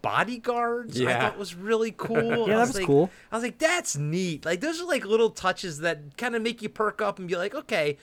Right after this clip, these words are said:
Speaker 1: you guys are trying to have some fun with this," you know?
Speaker 2: Mm-hmm.
Speaker 3: Yeah, I like that too. That was cool. It was something different,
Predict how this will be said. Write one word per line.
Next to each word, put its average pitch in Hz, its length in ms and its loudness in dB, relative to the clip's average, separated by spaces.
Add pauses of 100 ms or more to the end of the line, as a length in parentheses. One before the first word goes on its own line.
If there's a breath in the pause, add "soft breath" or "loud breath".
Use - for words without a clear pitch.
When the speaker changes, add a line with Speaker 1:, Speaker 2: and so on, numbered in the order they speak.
(260 loud breath)
Speaker 1:
you 220 80 -12
guys 240 180 2
are 220 40 -6
trying 226 220 6
to 202 60 4
have 196 120 6
some 160 160 -4
fun 135 280 0
with 104 140 -8
this," 95 260 -10
you 123 100 -4
know? 139 280 -4 (300)
Speaker 2:
Mm-hmm. 87 260 -16 (340)
Speaker 3:
Yeah, 147 160 2
I 123 40 2
like 131 220 0
that 113 180 -4
too. 117 240 -2 (120)
That 120 160 -4
was 120 120 -6
cool. 120 300 0
It 120 140 -6
was 123 220 -6 (280)
something 131 400 -2
different, 113 400 -4